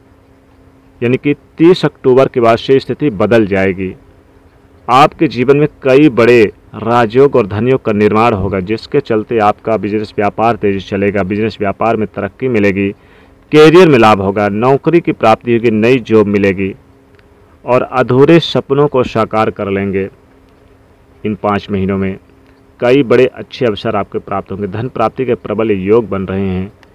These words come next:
जीवन में सफलता कदम चूमेगी, जो कार्य अभी तक नहीं कर पाए वो कार्य बनेंगे।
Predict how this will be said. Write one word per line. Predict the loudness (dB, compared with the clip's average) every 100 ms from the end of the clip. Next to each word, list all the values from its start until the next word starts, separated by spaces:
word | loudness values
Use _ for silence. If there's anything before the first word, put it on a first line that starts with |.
| _ _ _ _ _ -18
जीवन | -2 2 2
में | 2 0
सफलता | -4 -2 -4 0 -4 -2
कदम | -2 0 -2
चूमेगी, | -2 -4 -4 -4 -10 -12 -20 _ _
जो | -10 -4 -2
कार्य | 0 0 0
अभी | -2
तक | -4 -6
नहीं | -6 -6 -6
कर | -6 -6
पाए | -4 -6
वो | -4 -4
कार्य | -4 -6
बनेंगे। | -4 -6 -6 -8